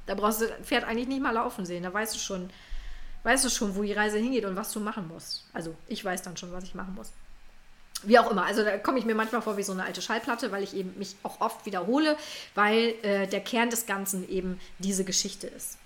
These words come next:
So, und das ist jetzt nun mal die Faktenlage, das lässt sich ja nun mal nicht von der Hand weisen. Und, ähm, ich darf mich aber sehr, sehr glücklich schätzen, wirklich, weil ich hab, äh, Kundinnen vor Ort, ich hab, äh, Online-Kursteilnehmerinnen, ich hab Podcast-Hörerinnen,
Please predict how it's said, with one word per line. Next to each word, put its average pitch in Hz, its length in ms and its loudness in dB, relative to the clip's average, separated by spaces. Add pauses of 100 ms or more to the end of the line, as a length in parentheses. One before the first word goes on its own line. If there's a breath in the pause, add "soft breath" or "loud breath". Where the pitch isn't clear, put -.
(120)
So, 175 200 -6
und 196 80 -6
das 220 140 2
ist 240 160 -4
jetzt 220 180 -2
nun 208 100 0
mal 196 140 0
die 185 100 0
Faktenlage, 269 680 4
das 202 120 -4
lässt 240 180 -2
sich 196 160 -4
ja 208 60 -4
nun 190 120 -2
mal 185 100 0
nicht 208 160 -4
von 190 120 -6
der 185 100 -2
Hand 277 200 -2
weisen. 254 360 0 (520 loud breath)
Und, 214 460 2
ähm, 202 460 4
ich 330 180 4
darf 294 220 10
mich 262 160 0
aber 233 160 6
sehr, 277 280 4
sehr 277 140 4
glücklich 285 380 0
schätzen, 220 520 -2 (120)
wirklich, 254 500 2 (320 loud breath)
weil 214 140 6
ich 285 240 0
hab, - 240 -2
äh, 233 220 4
Kundinnen 277 600 2
vor 233 240 -4
Ort, 226 320 4
ich - 140 -6
hab, - 260 -2
äh, 214 40 0 (120)
Online-Kursteilnehmerinnen, 214 1300 0
ich 190 100 -8
hab - 140 -4
Podcast-Hörerinnen, 202 920 -2